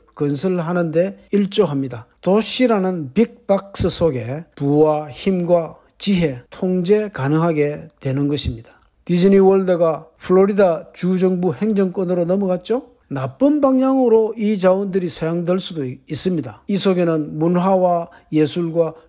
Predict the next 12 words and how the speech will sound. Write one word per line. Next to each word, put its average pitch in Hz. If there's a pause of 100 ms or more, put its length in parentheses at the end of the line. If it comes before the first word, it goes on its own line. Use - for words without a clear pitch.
(120)
교육 170
같은 220
선한 160
자원들도 196
섞여 190
있다는 180
거예요. 120 (200)
도시라는 214 (160)
정체성 185
규명하기 156
쉽지 156
않습니다. 127